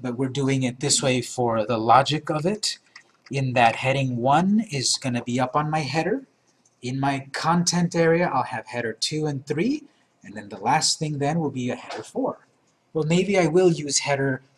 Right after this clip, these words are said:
two, three, and four in my content, so I can use header, heading five, um, in the footer. A logic.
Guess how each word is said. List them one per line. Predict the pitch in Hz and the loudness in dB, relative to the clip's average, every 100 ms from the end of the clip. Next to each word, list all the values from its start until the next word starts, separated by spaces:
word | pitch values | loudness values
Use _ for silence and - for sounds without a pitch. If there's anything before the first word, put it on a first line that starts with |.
| - | -4
two, | - 175 170 | -2 2 2
three, | 165 160 160 | 0 -2 0
and | 151 151 | 0 0
four | 135 143 139 135 | -2 0 0 -2
in | 127 131 | -4 -2
my | 156 214 | -2 -4
content, | 220 226 247 240 302 311 - _ _ | -2 0 0 0 -2 -6 -14 _ _
so | - 143 | -10 -4
I | 120 | -4
can | 117 139 | -2 -2
use | 127 135 - | -2 -2 -2
header, | 202 113 110 - 190 _ _ _ _ _ | -2 -2 -2 -2 -4 _ _ _ _ _
heading | 123 117 127 143 139 - | -10 -6 -6 -6 -10 -18
five, | - - 139 - - 135 170 - - _ _ _ _ _ _ _ _ _ _ _ | 0 6 6 4 -4 -8 -8 -12 -20 _ _ _ _ _ _ _ _ _ _ _
um, | 101 104 98 98 101 _ _ | -12 -10 -10 -14 -20 _ _
in | 104 101 | -16 -14
the | |
footer. | 107 196 - - _ _ _ _ _ _ _ - - | -10 -10 -10 -16 _ _ _ _ _ _ _ -20 -12
A | |
logic. | 123 135 - - - - | -10 -8 -10 -14 -18 -18